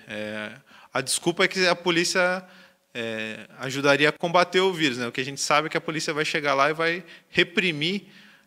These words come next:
é, os trabalhadores, sobretudo a juventude, né, que nesse momento tá sendo acusada aí, é, como responsável pela essa, essa nova,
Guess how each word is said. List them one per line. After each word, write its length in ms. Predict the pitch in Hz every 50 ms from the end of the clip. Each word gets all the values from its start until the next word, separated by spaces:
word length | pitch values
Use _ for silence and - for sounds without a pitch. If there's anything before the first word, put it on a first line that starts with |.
| _
é, 300 | - 120 120 117 117 117
os 140 | 120 123 -
trabalhadores, 720 | - 147 139 135 143 143 139 135 127 120 131 147 156 156 -
sobretudo 420 | - 160 135 139 - - 151 170
a 60 | 165
juventude, 760 | 156 170 156 160 180 165 151 - - 156 165 185 170 185 202 - - - - - -
né, 100 | 131 131
que 120 | 135 - 147
nesse 180 | 143 135 -
momento 240 | - 147 139 151 151
tá 120 | - 160 156
sendo 200 | - - 165 160
acusada 720 | 160 160 - - 208 185 147 143 147 160 175 180 143 139
aí, 220 | 135 147 160 175 - - - - - - - _ _ _
é, 640 | - 123 120 120 120 117 117 113 113 110 110 107 110 -
como 200 | - 139 135 139
responsável 840 | 143 156 160 - - - 185 175 175 - - - 165 156 165 156 165 160
pela 280 | - 170 156 156 156
essa, 180 | 160 - - 156
essa 320 | 139 139 143 - 160 143
nova, 600 | 135 135 135 139 139 143 147 143 143 143 139 139